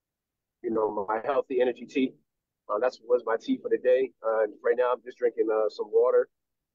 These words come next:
Uh, that good H two O. Uh, so I done had my teas and my coffee, protein coffee.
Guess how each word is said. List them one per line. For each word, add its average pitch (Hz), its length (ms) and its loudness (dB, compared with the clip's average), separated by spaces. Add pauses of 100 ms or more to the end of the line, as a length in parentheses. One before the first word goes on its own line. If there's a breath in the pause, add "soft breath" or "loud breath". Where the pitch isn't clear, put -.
(1400)
Uh, 120 120 2
that 120 180 2
good 131 180 2
H - 300 -6
two 127 160 -2
O. 135 300 -2 (920)
Uh, 101 280 -4
so 113 200 -2
I 110 40 2
done 117 140 0
had 120 180 -2
my 117 200 -2
teas 123 380 -4
and 110 100 2
my 107 220 -2
coffee, 120 520 -4 (600)
protein 139 380 -2
coffee. 131 420 -2